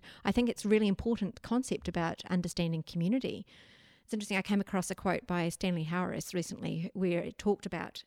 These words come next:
and I was thinking about this book, and he, he talked about it's, uh, the community of care makes it possible to absorb the destructive terror of evil that constantly threatens to destroy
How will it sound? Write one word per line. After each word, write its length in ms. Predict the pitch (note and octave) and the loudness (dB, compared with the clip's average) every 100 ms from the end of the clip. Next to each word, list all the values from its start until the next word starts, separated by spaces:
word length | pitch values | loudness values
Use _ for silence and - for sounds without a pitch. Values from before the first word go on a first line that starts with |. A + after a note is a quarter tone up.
| _ | _
and 100 | F3+ | -6
I 60 | E3+ | -4
was 100 | E3+ | -4
thinking 220 | F#3 E3 | -4 -2
about 200 | D3 - | -4 -4
this 140 | D#3+ | -8
book, 380 | - G3 - - - - - _ _ _ - | -2 -4 -4 -12 -20 -20 -20 _ _ _ -2
and 160 | F#3 | 0
he, 120 | F#3 - | 0 -2
he 120 | F3+ | -8
talked 260 | - A3+ - | -2 -4 0
about 220 | F#3 E3+ | 0 2
it's, 240 | F3 - - | 0 -4 -4
uh, 120 | G3+ - | -2 -2
the 60 | |
community 460 | - A3+ A#3+ A#3+ G3 | 2 4 6 6 2
of 140 | F3 | 0
care 440 | - - F#3+ F3 - | -4 0 2 0 0
makes 260 | F#3 - | -2 -2
it 80 | - | -6
possible 360 | - G3 F#3+ G3 | -4 -4 -4 -10
to 100 | - | -4
absorb 460 | F3 E3 F3+ F3 E3+ | -4 0 2 2 2
the 100 | E3 | -2
destructive 580 | E3 - - - - G3+ - | -4 -4 -4 -4 -4 -4 -6
terror 300 | - F#3+ F#3+ | -2 2 2
of 120 | F#3 | 2
evil 400 | F3 - - - - - | -2 -2 -4 -6 -10 -12
that 140 | - - | -10 -6
constantly 420 | - F#3 - F#3 | -4 -4 -4 -4
threatens 420 | - E3 E3 E3+ | -2 -4 -4 -6
to 60 | - | -8
destroy 560 | D#3+ - F3+ E3+ E3 | -10 -6 -4 -2 -2